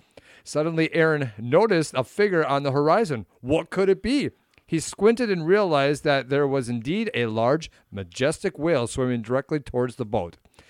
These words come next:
Aaron rushed out on the deck, enthralled by the sight. His joy was replaced by fear, however, when he heard a loud creaking noise and felt the boat start to slip, or start to list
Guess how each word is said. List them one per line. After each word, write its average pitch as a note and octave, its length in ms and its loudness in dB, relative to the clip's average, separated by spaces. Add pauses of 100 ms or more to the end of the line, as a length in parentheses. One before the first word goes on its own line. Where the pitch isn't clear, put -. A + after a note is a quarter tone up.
(200)
Aaron D4 280 0
rushed B3 320 0
out A#3 160 4
on G#3+ 140 2
the F3+ 80 0
deck, G3+ 320 2 (160)
enthralled G3 540 0
by F3+ 140 2
the D#3 120 0
sight. B2+ 420 -2 (340)
His A#2+ 200 -4
joy D#3 280 0
was C#3 220 -4
replaced C#3+ 420 0
by A2+ 140 -4
fear, A#3+ 280 -2
however, B3 520 4 (240)
when G3+ 160 0
he A#3 80 2
heard A#3+ 260 4
a G3 60 4
loud A3 400 4
creaking C4 380 0
noise F3+ 300 2
and D3 140 -4
felt A#3 280 -2
the F3+ 100 2
boat G#3 360 4
start C#3 340 -4
to C#3+ 100 -6
slip, F#3 440 -2
or C#3+ 200 0
start E3+ 300 -2
to D3+ 100 -4
list E3+ 340 -2